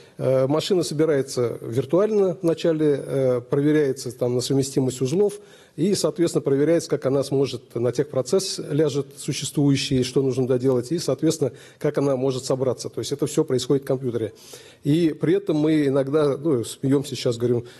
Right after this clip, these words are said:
э, э, что лучше заплатить, э, значит, дополнительно повысить зарплату конструкторам или лучше новый компьютер купить.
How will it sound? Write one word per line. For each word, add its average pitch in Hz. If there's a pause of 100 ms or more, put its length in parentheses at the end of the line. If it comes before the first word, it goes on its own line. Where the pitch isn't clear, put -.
(200)
э, 123 (300)
э, 143
что -
лучше 160
заплатить, 147
э, 131
значит, 131
дополнительно 127
повысить 135
зарплату 131
конструкторам 147
или 139
лучше 139
новый 139
компьютер 131
купить. -